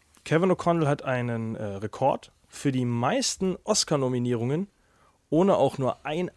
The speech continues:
einziges Mal gewonnen zu haben. Und zwar einundzwanzig. Der wurde für einundzwanzig Oscars nominiert für Soundmixing und ist auch dieses Jahr wieder dabei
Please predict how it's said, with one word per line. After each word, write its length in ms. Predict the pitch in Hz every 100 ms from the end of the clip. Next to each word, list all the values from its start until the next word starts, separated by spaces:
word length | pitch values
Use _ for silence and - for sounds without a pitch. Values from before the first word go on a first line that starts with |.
| -
einziges 480 | 156 185 160 151 -
Mal 180 | 143
gewonnen 300 | 135 117 113
zu 180 | 110 101
haben. 280 | 98 101 139 _ - - - - - -
Und 120 | 123
zwar 220 | - 110
einundzwanzig. 800 | 131 139 135 - 95 92 - - - _ - _ - - - _ _ _ -
Der 100 | 110
wurde 100 | 139
für 240 | - -
einundzwanzig 960 | - 175 208 202 - 143 160 - 151 -
Oscars 420 | 143 - 120 -
nominiert 380 | 120 117 120 139
für 120 | 117
Soundmixing 720 | - 131 147 113 110 - 139
und 120 | 123
ist 120 | 127 127
auch 120 | 107
dieses 340 | 208 285 202
Jahr 140 | 127 107
wieder 140 | 101
dabei 480 | 104 98 101 135